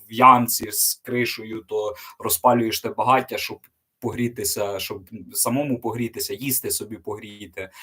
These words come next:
Тобто, е, ну, ніж працює якраз от в таких умовах, в побутових, а все решта, ну, то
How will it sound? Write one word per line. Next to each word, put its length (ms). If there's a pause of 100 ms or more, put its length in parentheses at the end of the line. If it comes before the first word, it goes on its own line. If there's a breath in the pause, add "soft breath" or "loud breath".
(280 loud breath)
Тобто, 400 (360 soft breath)
е, 340
ну, 180
ніж 260
працює 400
якраз 640
от 200
в 60
таких 400
умовах, 480
в 100
побутових, 800
а 540
все 280
решта, 400
ну, 200
то 480